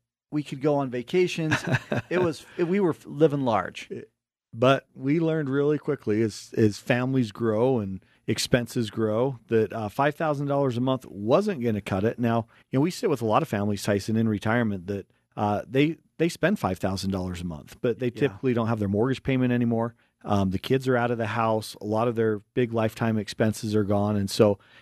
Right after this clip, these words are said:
Speaker 2: you know, five thousand dollars a month allows them to do what it is that they want to do. But I
Speaker 1: That's
Speaker 2: would
Speaker 1: right.
Speaker 2: still say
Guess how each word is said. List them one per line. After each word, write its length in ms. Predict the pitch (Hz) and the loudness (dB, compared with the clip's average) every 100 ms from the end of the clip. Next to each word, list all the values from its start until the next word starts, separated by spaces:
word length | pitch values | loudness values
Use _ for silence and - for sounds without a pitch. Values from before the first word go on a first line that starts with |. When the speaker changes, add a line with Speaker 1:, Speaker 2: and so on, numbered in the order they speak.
| _ | _
Speaker 2:
you 80 | 139 | -4
know, 60 | |
five 280 | 123 135 147 | 0 -2 -2
thousand 320 | 156 143 139 | -2 -2 -2
dollars 340 | 131 127 131 117 | -2 0 0 -2
a 60 | |
month 260 | 117 143 120 | 0 -2 -2
allows 540 | - 123 113 123 151 120 | -2 0 0 0 0 0
them 180 | 123 | -2
to 100 | 120 | -2
do 240 | 110 123 135 | -2 0 2
what 220 | 110 117 | 2 0
it 100 | 110 | 2
is 180 | 117 113 | 0 0
that 120 | 107 | 0
they 100 | 110 | 2
want 280 | 104 104 101 | 4 2 -2
to 100 | 110 | -2
do. 180 | 127 127 | 0 0
But 140 | 110 | 0
I 40 | 110 | 0
Speaker 1:
That's 80 | 113 | 0
Speaker 2:
would 80 | |
Speaker 1:
right. 80 | 113 117 | 0 0
Speaker 2:
still 160 | 147 | 0
say 300 | 143 127 113 | 0 0 0